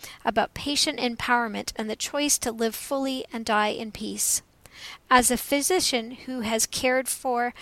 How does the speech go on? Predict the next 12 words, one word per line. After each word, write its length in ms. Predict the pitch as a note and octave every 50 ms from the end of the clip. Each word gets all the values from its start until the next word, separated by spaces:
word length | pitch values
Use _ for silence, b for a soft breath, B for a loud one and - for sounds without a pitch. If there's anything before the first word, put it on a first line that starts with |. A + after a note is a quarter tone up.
| B B B B -
and 180 | A#3 A3 A3 -
counseled 560 | - - C#4+ C#4 C#4 C4+ - - A3+ G3 -
innumerable 760 | - - A#3 A3+ A#3 B3 C4+ D4+ D#4+ D#4+ E4 D4+ C#4+ C4 A3
people 500 | A3 - - B3+ A3+ - - - - A#3+ -
whose 160 | - A#3+ G3+
mortality 640 | G#3+ A3+ A3 A3+ - - - B3+ A#3+ B3 B3+ B3 B3 B3
has 120 | A3+ A3+
been 180 | - A#3 G#3+ A3
threatened 340 | - - G#3+ A3+ - A#3
by 100 | A3 A3
an 120 | G#3+ G#3+ -
illness, 580 | A3+ A3+ A3 G3+ G3+ G#3 G#3 A#3 - - -